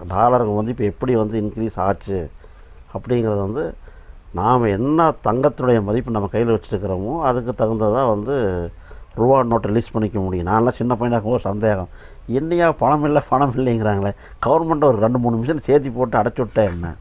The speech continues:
இது வாழ்க்கை கல்வியில எத்தனை பேர்த்துக்கு எந்த க-, இன்ஜினியரிங்லேயோ, மெடிக்கல்லையோ, இல்ல லாலையோ, இல்ல ஆடிட்டிங் கோர்ஸ்லேயோ, இது எங்க, எந்த இடத்துல ரிஃப்ளெக்ட் ஆகுதுன்னு எனக்கு தெரியல.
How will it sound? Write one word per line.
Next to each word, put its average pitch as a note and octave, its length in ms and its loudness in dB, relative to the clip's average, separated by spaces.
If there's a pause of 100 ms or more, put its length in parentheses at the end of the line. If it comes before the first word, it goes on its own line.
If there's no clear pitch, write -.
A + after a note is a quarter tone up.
(380)
இது C#3+ 160 4
வாழ்க்கை F3+ 420 2
கல்வியில E3 220 4
எத்தனை C#3+ 320 4
பேர்த்துக்கு C#3+ 340 0
எந்த B2 420 0
க-, G#2 260 2 (360)
இன்ஜினியரிங்லேயோ, A2+ 720 4
மெடிக்கல்லையோ, G#2+ 760 2 (720)
இல்ல G2+ 260 0
லாலையோ, A2 800 4 (1000)
இல்ல G#2+ 140 0
ஆடிட்டிங் A#2 500 0
கோர்ஸ்லேயோ, G2 640 0
இது G2 140 -6
எங்க, A#2 240 -4
எந்த B2 420 0
இடத்துல B2 180 -4
ரிஃப்ளெக்ட் A#2 480 -4
ஆகுதுன்னு G#2+ 140 -2
எனக்கு F2 300 -6
தெரியல. F2 160 -6